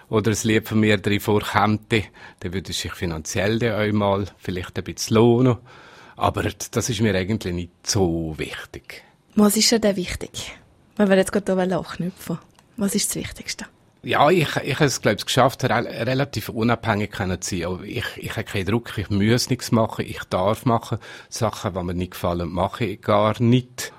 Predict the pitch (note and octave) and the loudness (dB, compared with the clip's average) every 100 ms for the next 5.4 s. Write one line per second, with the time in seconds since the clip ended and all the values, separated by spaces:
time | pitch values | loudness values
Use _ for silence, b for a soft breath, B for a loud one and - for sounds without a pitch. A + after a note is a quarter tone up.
0 | b - G2+ F#2+ F2+ - - - _ _ | b -6 -4 -2 -4 -8 -10 -10 _ _
1 | G2 F#2+ F2 G2 - A2+ - A#2+ G#2 F#2 | -6 -4 -4 -4 -4 -2 -2 -2 -4 -2
2 | D#3+ F3+ - F2+ D2 D2+ - - E2+ E2 | -2 0 2 2 0 -6 -8 -8 -8 -4
3 | G#2+ A2+ A#2 - A2+ G#2+ A2 G2 F2 E2+ | -2 0 -2 -2 0 0 -2 -4 -4 -6
4 | - G2+ G2 - G#2 G#2 A2+ - E3 C#3+ | -8 -8 -6 -2 -2 -2 -6 -4 0 0
5 | - - D#2 - | -2 -8 -8 -12